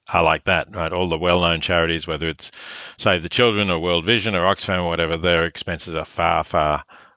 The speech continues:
um, below that sort of level. Ninety percent is basically just a fraud. Um, but, uh, I wouldn't differentiate between, you know, whether it's fifteen percent, twenty percent, twenty-five percent.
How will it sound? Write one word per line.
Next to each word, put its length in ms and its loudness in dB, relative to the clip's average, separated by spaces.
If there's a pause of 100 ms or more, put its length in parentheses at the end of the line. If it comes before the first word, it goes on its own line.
um, 640 -4
below 420 2
that 260 0
sort 220 -4
of 100 -4
level. 440 -8
Ninety 240 -4
percent 320 -8
is 180 -12 (120)
basically 420 -8
just 220 -14
a 40 -20
fraud. 380 -4 (420)
Um, 420 0 (420)
but, 260 4 (420)
uh, 360 4 (260)
I 160 4
wouldn't 280 0
differentiate 680 2
between, 420 -2
you 80 2
know, 120 0
whether 220 -2
it's 220 -8 (760)
fifteen 460 0
percent, 460 0
twenty 240 -2
percent, 400 -2
twenty-five 500 0
percent. 340 -4